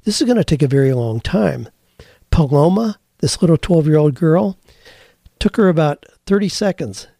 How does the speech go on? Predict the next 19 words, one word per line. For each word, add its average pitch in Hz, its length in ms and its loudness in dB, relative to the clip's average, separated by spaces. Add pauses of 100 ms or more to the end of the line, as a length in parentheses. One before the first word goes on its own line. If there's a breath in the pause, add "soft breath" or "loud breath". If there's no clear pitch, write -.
(140)
and 147 120 -2
she 160 120 -2
said, 143 220 0
"The 139 140 2
answer 147 300 0
is 131 140 0
five 131 320 -2
thousand 127 380 0
and 139 140 -2
fifty." - 640 -6 (1080)
And 131 120 2
he 151 100 6
was 147 200 2
like, 127 320 -4
"How 170 600 -2 (580)
did 127 320 0
you 143 240 0 (220)
do 165 200 4
that?" 127 440 -10